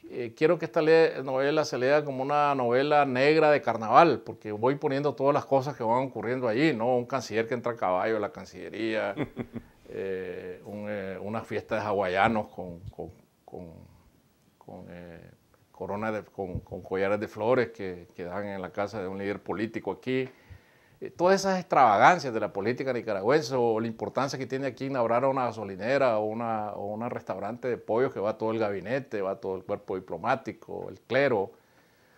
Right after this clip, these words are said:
o un paso de nivel que es inaugurado por el cardenal. E-, ese tipo de exageraciones desconcertadas de lo que es esta vida carnavalesca que vivimos.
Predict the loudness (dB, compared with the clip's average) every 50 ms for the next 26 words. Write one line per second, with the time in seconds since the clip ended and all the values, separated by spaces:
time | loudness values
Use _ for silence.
0 | _ _ _ _ -18 -14 -10 -8 -8 -8 -8 -8 -10 -12 -14 -14 -12 -8 -8 -6
1 | 0 4 4 4 4 4 0 0 0 -2 0 0 0 0 0 0 -4 -4 -2 -2
2 | -2 0 0 2 2 2 2 0 -4 -6 -6 -6 -6 -6 -6 -6 -6 -8 -4 0
3 | 0 0 0 0 -2 -4 -6 -6 -6 -4 -4 -4 -2 0 0 0 0 0 -4 -6
4 | -4 -4 -4 -6 -6 -4 0 2 2 2 2 0 0 -2 -4 -4 -8 -8 -6 -8
5 | -8 -2 4 6 8 8 8 6 4 0 -2 -4 -6 -8 -8 -6 -2 0 0 2
6 | 4 4 2 2 0 -4 -10 -6 -4 -4 -2 -2 -2 -4 -4 -10 -12 -8 -8 -8
7 | -6 -6 -4 -6 -6 -6 -8 -14